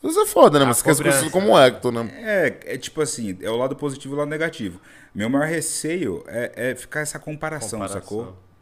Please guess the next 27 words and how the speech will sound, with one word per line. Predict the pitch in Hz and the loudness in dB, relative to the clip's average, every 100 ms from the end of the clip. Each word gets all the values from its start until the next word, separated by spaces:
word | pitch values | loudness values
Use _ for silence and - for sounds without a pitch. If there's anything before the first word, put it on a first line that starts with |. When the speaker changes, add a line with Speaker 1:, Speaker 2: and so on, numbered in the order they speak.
| _ _ _ _ _ _ | _ _ _ _ _ _
Speaker 3:
Eu | - 104 | -4 -2
acho | 127 - | -2 -4
que | 139 143 | -8 -2
o, | 139 127 107 - - | 0 -2 -4 -12 -6
pô, | 120 110 - - _ | -2 -2 -4 -14 _
é | 120 131 | -4 -4
parecido, | 131 123 101 - - 120 127 95 71 - _ _ _ _ | -2 -4 -4 -6 -6 -4 -4 -6 -12 -16 _ _ _ _
é | - | -10
legal. | 92 92 78 69 - - | -8 -8 -8 -10 -16 -20
Agora, | 71 80 85 - _ _ _ _ _ _ | -16 -14 -14 -16 _ _ _ _ _ _
a | - | -16
pessoa | 76 92 98 | -12 -10 -8
não | 107 | -10
conseguir, | 113 110 - 92 98 90 | -10 -12 -12 -12 -12 -12
não | 90 104 | -10 -10
conseguir | 110 107 95 98 | -12 -14 -14 -12
ver | 87 | -12
diferença | 90 98 - 98 90 90 90 | -14 -14 -12 -8 -6 -6 -6
entre | 90 - | -10 -12
a | 85 | -12
minha | 85 | -12
voz | 80 78 76 | -12 -12 -12
e | 78 | -14
a | |
dele, | 73 80 98 101 | -14 -10 -10 -8
aí | 80 92 92 | -8 -8 -8
já | 98 104 | -8 -8